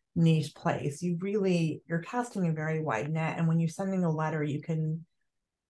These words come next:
you know, you can target neigh-, the romantic neighborhoods, like, the location that you feel like renters would like, that you'd wanna be in, that are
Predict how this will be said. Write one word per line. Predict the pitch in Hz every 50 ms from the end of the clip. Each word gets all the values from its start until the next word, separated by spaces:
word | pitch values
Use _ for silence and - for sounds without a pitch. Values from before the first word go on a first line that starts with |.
| _ _
you | - 180 170
know, | 151
you | 156 160 165
can | - 175 175
target | - - - 185 185 170 165 165 151 - -
neigh-, | 180 180 185 185 190 185 165 -
the | - 180
romantic | 165 175 170 165 170 165 165 170 165 - 165 165 -
neighborhoods, | 165 156 147 143 139 139 135 147 156 147 156 -
like, | 147 143 139 -
the | 143
location | 151 156 151 147 - - 156 147 151 - - 165 151
that | 139 - - 151
you | 156 156 151 156 156 160 156 160 - _ _ -
feel | - 202 208 190
like | 190 156 156 156 165 175
renters | 202 220 220 - - 185 165 151
would | 156 147 143
like, | 131 110 139 135 -
that | - -
you'd | 147 185 202 185
wanna | 185 165 151 147 143
be | 139 139 139 131
in, | 135 135 143
that | 143 139
are | 151 147